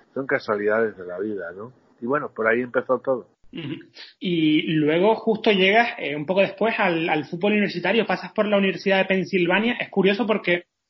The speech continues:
Speaker 2: eh, en aquella época en la que no habían tantos clubes profesionales, tus primeros pasos en el soccer estadounidense, eh, se ve precisamente ahí en la, en la, en la universidad, que siempre ha sido el punto en el que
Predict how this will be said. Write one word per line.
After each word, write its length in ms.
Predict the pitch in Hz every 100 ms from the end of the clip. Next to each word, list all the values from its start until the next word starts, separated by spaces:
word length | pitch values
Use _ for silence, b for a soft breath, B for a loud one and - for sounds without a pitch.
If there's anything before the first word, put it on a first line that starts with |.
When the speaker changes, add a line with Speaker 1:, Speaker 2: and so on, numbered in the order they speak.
| _
Speaker 2:
eh, 220 | - 151
en 80 | 135
aquella 320 | 139 170 185
época 180 | 196 214
en 80 | 214
la 80 | 208
que 80 | 196
no 100 | 196
habían 340 | 208 208 196
tantos 440 | 208 202 202 196 -
clubes 260 | 214 202 202
profesionales, 880 | 208 190 196 - 180 190 233 262 - _ _ _ _
tus 140 | 180
primeros 320 | 170 165 190 190
pasos 420 | 220 220 220 208
en 180 | 196 196
el 260 | 190 196
soccer 340 | - 202 185 202
estadounidense, 800 | 208 196 190 202 208 262 269 - -
eh, 200 | 156 147
se 120 | 151
ve 100 | 185
precisamente 460 | 202 214 214 214
ahí 140 | 190 202
en 80 | 170
la, 100 | 180
en 120 | 165
la, 180 | 160 165
en 80 |
la 60 | 160
universidad, 560 | 170 160 - 165 208 220 - _ -
que 120 | 139
siempre 340 | 180 185 185
ha 40 | 180
sido 300 | 202 196 190
el 180 | 185
punto 300 | 185 202 202
en 80 | 214
el 160 | 190 180
que 440 | 175 170 170 170